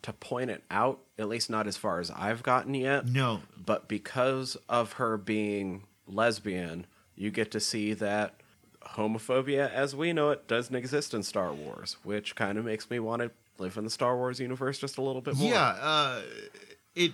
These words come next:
Speaker 2: it really does make sense in a lot of high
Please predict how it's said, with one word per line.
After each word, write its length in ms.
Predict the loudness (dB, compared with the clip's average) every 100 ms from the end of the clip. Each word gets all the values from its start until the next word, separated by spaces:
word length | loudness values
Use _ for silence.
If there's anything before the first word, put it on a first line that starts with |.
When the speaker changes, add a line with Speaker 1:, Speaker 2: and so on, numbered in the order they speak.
| 0
Speaker 2:
it 140 | 0 0
really 360 | 0 0 2 2
does 460 | 4 2 2 -2 -2
make 300 | 0 0 0
sense 400 | -2 -2 -2 -2
in 100 | -2
a 60 |
lot 200 | -2 -2
of 420 | -2 -4 -8 -14 -18 _ _ -14
high 540 | -10 -2 0 0 -2